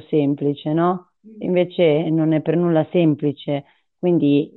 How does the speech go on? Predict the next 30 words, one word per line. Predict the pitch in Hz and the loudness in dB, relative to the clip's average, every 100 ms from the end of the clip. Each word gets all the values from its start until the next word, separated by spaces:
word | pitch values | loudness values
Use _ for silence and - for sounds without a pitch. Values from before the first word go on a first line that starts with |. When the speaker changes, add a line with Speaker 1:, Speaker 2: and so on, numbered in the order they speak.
| - | 0
Speaker 1:
io | 160 156 | 2 2
appunto | - - 160 151 143 | -2 -2 -4 -2 -6
concordo | - 139 131 147 147 | -6 -10 -2 -2 0
ovviamente, | 131 135 147 147 - | -2 0 0 0 -4
ovviamente | 139 135 143 160 160 | -6 -2 2 2 2
non | 147 139 | 0 0
è | 143 | -2
frutto | - 147 143 - | -2 -4 -4 -2
di | 147 143 | -2 -2
una, | 139 131 127 127 - _ _ _ | -2 -4 -6 -10 -14 _ _ _
eh, | 156 | -10
di | 160 | -6
una | 151 143 | -2 -2
volontà | 139 147 139 147 151 | 0 0 0 0 0
di | 143 143 | 0 -2
chi | - 160 | -6 -6
viene, | 139 147 143 139 139 131 _ | -2 0 0 0 -4 -6 _
di | 202 - 143 131 | -18 -10 -10 -10
chi | - | -6
viene | 156 151 147 | 0 0 0
mostrato | 139 139 - 147 147 | -2 -2 -2 -2 -2
in | |
quel | 139 156 | -2 0
modo, | 175 147 160 | 2 2 0
perché | 131 135 135 | 0 -4 -6
comunque | 123 135 135 131 - _ _ _ _ | -4 -4 -4 -8 -12 _ _ _ _
tra | 139 135 135 131 | 0 2 0 0
quando | 139 139 135 | 0 2 0
parli, | 151 147 139 147 147 143 139 | 2 2 2 2 2 2 0
no, | 139 143 143 139 | -2 -2 -4 -6